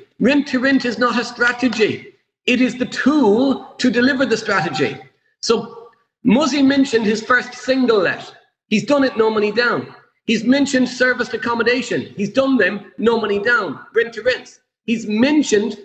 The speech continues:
H M Os. How did you do your H M Os? Rent to rent, no money down. Okay? Here's the key. If you're watching this, if you're in the community and you wanna do single lets, if you want to do H M Os, if you wanna do serviced accommodation, if you wanna do commercial, if you wanna buy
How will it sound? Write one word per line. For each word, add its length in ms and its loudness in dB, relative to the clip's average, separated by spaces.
H 220 -2
M 120 0
Os. 360 0
How 160 2
did 100 -4
you 80 0
do 100 0
your 140 2
H 220 -2
M 100 2
Os? 300 2
Rent 240 0
to 100 -2
rent, 360 -2
no 160 2
money 220 2
down. 400 0
Okay? 440 -2
Here's 220 0
the 80 -6
key. 420 -4
If 160 -6
you're 260 0
watching 420 2
this, 220 2
if 140 -4
you're 180 2
in 80 2
the 80 0
community 560 0
and 100 -8
you 80 4
wanna 320 2
do 160 -6
single 460 2
lets, 320 -2
if 120 -18
you 120 -2
want 280 -2
to 100 -4
do 60 0
H 260 -2
M 100 0
Os, 260 2
if 160 -4
you 100 2
wanna 220 2
do 140 -4
serviced 380 -2
accommodation, 540 -2
if 300 -20
you 120 6
wanna 220 2
do 120 2
commercial, 640 0
if 320 -10
you 100 6
wanna 260 0
buy 200 -2